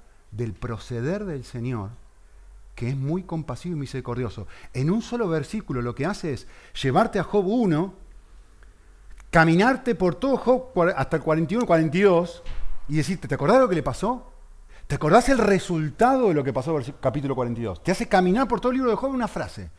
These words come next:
Y te dice, "¿Te acordás que él sufrió muchísimo? Pero ¿te acordás el final de la vida?".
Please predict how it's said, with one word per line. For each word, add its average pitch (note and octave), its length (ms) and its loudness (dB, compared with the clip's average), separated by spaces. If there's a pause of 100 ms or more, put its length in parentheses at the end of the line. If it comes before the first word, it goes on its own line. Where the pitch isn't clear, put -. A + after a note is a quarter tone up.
(280)
Y C3+ 100 -4
te E3 80 0
dice, D#3 160 -2
"¿Te C#3+ 80 -2
acordás D3+ 300 0
que A3 100 -4
él F#3+ 60 -2
sufrió F#3 320 -6
muchísimo? E3+ 440 -4
Pero B2 140 -6
¿te - 60 -8
acordás D3 300 -6
el - 80 -8
final D#3 500 -6
de A2 100 -8
la G2 80 -8
vida?". C3+ 280 -8